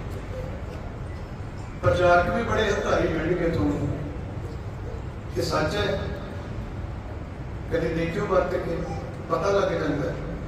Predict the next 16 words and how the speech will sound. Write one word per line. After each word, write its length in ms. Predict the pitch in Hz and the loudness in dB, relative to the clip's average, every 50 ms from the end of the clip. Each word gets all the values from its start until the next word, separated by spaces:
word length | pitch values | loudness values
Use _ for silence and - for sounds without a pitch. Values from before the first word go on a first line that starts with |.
| - - - | -6 -2 2
ਪਰ 140 | 196 202 233 | 4 6 6
ਇਹ 80 | 233 220 | 6 4
ਗੱਲ 240 | 208 220 220 - 165 | 4 4 2 2 4
ਯਾਦ 320 | 170 262 - - - - 196 | 6 8 8 8 8 6 4
ਰੱਖਣਾ 260 | - - 196 202 226 | 2 2 2 4 4
ਹੈ 360 | 233 226 233 - - - - - - - - | 4 4 2 2 0 -4 -4 -4 -6 -4 -2
ਕਿ 100 | 220 220 | -2 -2
ਜੇ 340 | - - - 359 - - 247 | -2 -2 2 4 6 10 10
ਪ੍ਰਚਾਰਕ 760 | 262 - - - 175 - - 156 160 170 170 - - - - | 10 10 10 6 4 4 4 4 6 6 6 6 6 4 2
ਵੀ 180 | 247 247 240 | 2 2 2
ਹੰਕਾਰ 640 | 190 190 202 196 196 196 202 - - - - - - - | 2 2 2 2 2 2 4 6 8 8 8 8 6 4
ਦੀਆਂ 280 | 240 240 240 233 233 226 | 2 2 2 2 2 2
ਕੋਈ 220 | 220 - - 190 | 0 0 2 4
ਗੱਲਾਂ 260 | 180 185 196 196 196 | 4 6 6 6 6
ਕਰਦਾ 320 | 190 185 175 165 180 185 180 | 6 4 4 4 6 6 6
ਹੈ, 360 | 165 - - - - - - | 6 6 2 0 -2 -4 -6